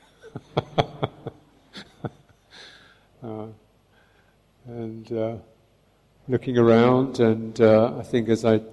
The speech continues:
I said before in one of the talks, you know, it's just, my heart was very confused,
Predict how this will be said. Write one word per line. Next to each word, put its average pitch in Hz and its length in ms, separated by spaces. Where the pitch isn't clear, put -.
I 117 80
said 113 400
before 113 460
in 107 100
one 107 140
of 104 60
the 107 80
talks, - 640
you 110 80
know, 101 220
it's 110 200
just, - 460
my 107 360
heart 117 360
was 113 140
very 117 260
confused, 113 1000